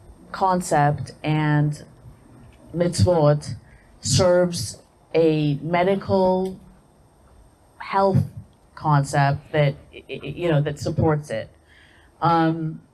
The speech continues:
even the needs in terms of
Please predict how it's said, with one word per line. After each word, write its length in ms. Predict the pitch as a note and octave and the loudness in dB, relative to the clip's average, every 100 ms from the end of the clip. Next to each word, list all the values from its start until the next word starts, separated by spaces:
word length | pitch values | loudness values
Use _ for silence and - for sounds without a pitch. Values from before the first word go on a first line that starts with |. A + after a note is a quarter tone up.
| _ _ _ _ _ _ _ _ _ _ _ | _ _ _ _ _ _ _ _ _ _ _
even 460 | F#3 A3+ A3+ B3 A#3 | -2 2 2 2 2
the 100 | F3+ | 0
needs 880 | F3 F#3 A3 F#3+ D#3 D3 - - - - | -2 -2 0 0 0 -2 -4 -8 -10 -12
in 180 | E3+ E3+ | -8 -2
terms 460 | D3 F#3 F#3+ F#3 F3 | 0 0 -2 -2 0
of 420 | D3+ D3 D3 | 2 2 0